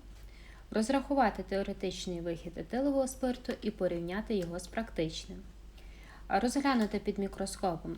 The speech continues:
живий препарат дріжджів і визначити відсоток мертвих клітин, провести якісну реакцію на етиловий спирт.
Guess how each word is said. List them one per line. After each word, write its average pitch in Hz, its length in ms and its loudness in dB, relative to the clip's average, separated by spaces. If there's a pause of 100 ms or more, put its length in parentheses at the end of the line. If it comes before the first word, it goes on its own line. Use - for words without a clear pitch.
живий 214 340 2
препарат 175 540 0
дріжджів 254 500 -2 (100)
і 208 120 0
визначити 233 640 0
відсоток 202 500 -4 (120)
мертвих 180 500 -4 (160)
клітин, 247 320 -2 (880)
провести 254 480 4
якісну 196 520 0
реакцію 247 560 0
на 208 240 2
етиловий 175 520 0
спирт. - 600 -8